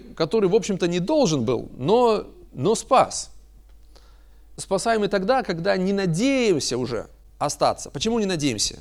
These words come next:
Потому что наш опыт, наша, э, практика, наша, э, логика, она свидетельствует о том, что всё, совершенно всё, уже никуда не денешься,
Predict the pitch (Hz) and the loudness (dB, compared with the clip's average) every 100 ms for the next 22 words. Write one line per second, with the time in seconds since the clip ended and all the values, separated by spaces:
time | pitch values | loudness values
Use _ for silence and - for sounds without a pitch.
0 | - 131 185 214 - 196 175 - - 175 | -12 -8 -6 -6 -2 -2 -2 -6 -10 -8
1 | 247 - - 202 117 117 - - - - | -6 -8 0 0 0 -6 -12 -20 -20 -20
2 | - - - 196 233 240 208 180 - - | -20 -14 -4 -4 -2 -2 -2 -2 -8 -4
3 | 151 127 190 156 - 113 - - - 123 | -4 2 2 2 -2 -10 -12 -12 -10 -4
4 | 220 - 214 202 175 143 - - 143 143 | -4 -2 0 0 -2 -6 -16 -8 -2 0
5 | 139 135 135 131 143 220 131 123 110 - | 0 -2 -4 0 4 4 4 -2 -8 -12
6 | - 147 196 190 190 208 - 190 185 254 | -10 -8 -6 -6 -8 -8 -8 -6 -6 -4
7 | 240 - 185 175 151 - - - - - | -6 -2 0 2 0 -4 -18 -20 -20 -14
8 | - 208 254 247 - 160 175 240 240 220 | -4 -2 -2 -4 -8 -4 -2 0 0 -4
9 | - 202 196 - - - - 135 196 214 | -4 -4 -6 -12 -20 -20 -8 -2 -2 0
10 | 208 196 208 180 185 185 - 160 | 0 0 0 0 -2 -2 -6 -8